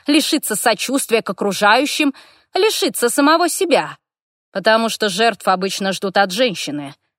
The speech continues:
сухо ответил мистер Стокс. «Ваша мать забрала тьму Бенчли и тем самым отсрочила на десять лет неизбежную потерю рассудка. Соответственно, также может поступить и дочь». «Она сделала это против воли»,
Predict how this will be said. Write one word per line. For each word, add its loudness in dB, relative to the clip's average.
сухо -2
ответил -4
мистер -6
Стокс. -8
«Ваша 2
мать 2
забрала 2
тьму -2
Бенчли -2
и -2
тем 0
самым 0
отсрочила 0
на -2
десять -6
лет -2
неизбежную 0
потерю -2
рассудка. -4
Соответственно, -2
также 0
может -4
поступить -6
и -4
дочь». -10
«Она 4
сделала 2
это 2
против 0
воли», 0